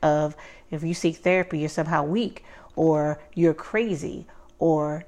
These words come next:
you're embarrassing to the culture. And we need to let all that stigma go out the window. With World Mental Health Day being a worldwide effort to bring awareness, we're gonna have a little bit more of a chat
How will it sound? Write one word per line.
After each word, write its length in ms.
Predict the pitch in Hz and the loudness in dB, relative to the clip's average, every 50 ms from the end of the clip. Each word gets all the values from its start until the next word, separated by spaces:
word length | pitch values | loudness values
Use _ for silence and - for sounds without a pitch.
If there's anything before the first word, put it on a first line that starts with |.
| - | -8
you're 240 | - 165 165 165 156 | -4 0 0 2 2
embarrassing 640 | 147 135 143 151 151 160 156 151 147 - - 156 139 147 | 0 0 2 2 4 4 4 2 0 -2 -4 -6 -6 -4
to 140 | - 175 147 | -2 -2 -2
the 80 | 139 | -2
culture. 500 | - - - 185 190 185 - 170 - - - | -4 -2 0 0 0 0 -2 -6 -8 -6 -4
And 160 | - 165 175 | -2 -2 -2
we 100 | 220 294 | 0 0
need 200 | 392 339 294 - | 0 0 0 0
to 80 | 175 160 | 0 -2
let 200 | 170 156 - - | -2 -2 -2 0
all 200 | - 170 196 214 | 2 4 4 4
that 180 | 196 196 202 196 | 4 2 0 0
stigma 480 | - - 185 180 175 175 175 170 170 - - - - - - - | -2 -4 -4 -2 0 0 0 0 -2 -4 -10 -20 -20 -20 -8 0
go 140 | - 156 151 | 2 4 4
out 180 | 143 151 - | 4 2 0
the 80 | - 151 | -2 -2
window. 540 | 147 143 139 135 - - - - - - - - - - - - - - - | -2 -2 -4 -4 -6 -8 -8 -8 -10 -14 -18 -20 -20 -20 -20 -20 -12 -2 4
With 240 | 185 226 254 254 | 6 6 6 4
World 420 | 190 180 214 220 226 220 220 220 - | 2 2 4 4 4 4 2 2 0
Mental 320 | 185 185 190 - 196 185 | -2 -4 -2 0 0 0
Health 300 | 160 180 180 175 170 - | 0 0 -2 -2 -2 -2
Day 180 | - 170 165 160 | 0 0 0 0
being 400 | 147 151 156 165 165 156 151 - - | -2 -2 -2 0 0 0 -2 -2 -2
a 180 | 170 156 151 147 | 0 0 0 0
worldwide 1000 | 151 151 160 165 175 175 175 170 165 151 160 156 151 151 151 147 147 151 - - - | -2 -2 0 0 2 2 0 0 -2 -4 -2 0 0 0 0 -2 -2 -4 -6 -4 -2
effort 400 | 156 156 156 - 151 147 - - | -2 -2 -2 -2 -6 -6 -6 -6
to 120 | - 165 147 | -8 -10 -8
bring 260 | 156 160 160 156 151 | -4 -2 0 0 0
awareness, 680 | 147 143 147 151 156 170 190 196 226 254 294 - - - - - - - - - | 0 0 0 0 0 2 0 0 0 -2 -4 -4 -10 -20 -20 -20 -20 -14 -4 2
we're 160 | 220 262 262 | 2 2 4
gonna 220 | 190 170 165 170 | 2 2 0 2
have 180 | 170 175 170 165 | 0 0 0 0
a 60 | 180 | 0
little 200 | 180 180 180 175 | 0 0 0 0
bit 160 | 185 185 180 | 0 -2 0
more 180 | 175 175 180 180 | 0 0 -2 0
of 100 | 175 185 | 0 -2
a 40 | 196 | -4
chat 420 | 196 - - 294 240 180 170 - | -6 -4 -2 -2 0 0 -2 -4